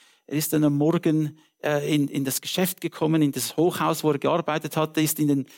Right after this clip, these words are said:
Lift hineingekommen. Da waren viele Leute dort, Männer, Frauen, großer Lift. Und als der Lift nach oben ging, hat es ihn gepackt und er hat angefangen, Gott zu loben und zu preisen und in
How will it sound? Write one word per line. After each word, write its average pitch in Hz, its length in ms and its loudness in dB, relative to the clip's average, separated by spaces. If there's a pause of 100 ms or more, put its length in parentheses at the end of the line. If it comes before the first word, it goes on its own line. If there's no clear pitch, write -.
(120)
Lift 175 320 -2
hineingekommen. 165 840 0 (560)
Da 123 100 -2
waren 143 300 2
viele 175 300 -2
Leute 165 340 0
dort, 165 420 0
Männer, 165 300 0
Frauen, 160 320 0
großer 156 380 0
Lift. 165 420 -2 (560)
Und 151 160 2
als 165 280 0
der 151 120 0
Lift 170 260 0
nach 156 220 -4
oben 165 540 0
ging, 160 360 -4 (280)
hat 160 240 -2
es 156 160 0
ihn 156 140 0
gepackt - 640 -4
und 156 160 2
er 135 120 -2
hat 165 260 -2
angefangen, 165 580 0
Gott 170 180 2
zu - 180 0
loben 170 440 2
und 165 160 0
zu 170 80 0
preisen 165 580 -2
und 156 240 -4
in 156 160 -4